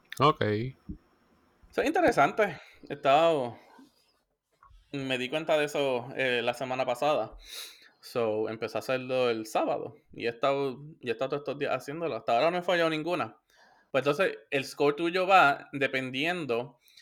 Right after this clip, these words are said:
Speaker 2: en qué row, o sea, tiene seis filas. So, depende en qué fila es que tú saques la palabra. So, ahora mismo, eh,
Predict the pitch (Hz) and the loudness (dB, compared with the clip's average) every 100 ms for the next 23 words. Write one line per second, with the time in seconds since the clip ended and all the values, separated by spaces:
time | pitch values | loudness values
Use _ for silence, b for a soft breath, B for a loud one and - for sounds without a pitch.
0 | b b 131 127 127 127 120 120 139 151 | b b 0 0 -2 -2 2 4 4 4
1 | 147 156 165 156 120 139 - _ - - | 2 2 4 4 2 -6 -16 _ -8 -2
2 | 135 139 147 - 143 147 143 131 90 107 | -2 -2 -4 0 2 2 -2 -4 -4 -6
3 | - _ _ _ - 131 123 160 190 160 | -12 _ _ _ -6 -4 0 0 0 -2
4 | 131 123 127 127 180 180 131 156 - 117 | -2 -2 -2 -2 0 2 2 0 -6 -4
5 | 135 139 135 131 127 113 101 76 - - | -4 -2 -4 -4 -4 -4 -4 -6 -8 -14
6 | - - _ _ _ _ _ _ _ _ | -20 -20 _ _ _ _ _ _ _ _
7 | _ _ _ _ _ _ - - _ _ | _ _ _ _ _ _ -20 -20 _ _
8 | _ _ _ _ _ _ - 101 110 156 | _ _ _ _ _ _ -8 -2 -2 -2
9 | 196 131 104 202 _ B B B B B | -4 -6 -10 -12 _ B B B B B
10 | B B - 117 113 110 113 110 113 | B B -4 0 2 4 4 2 0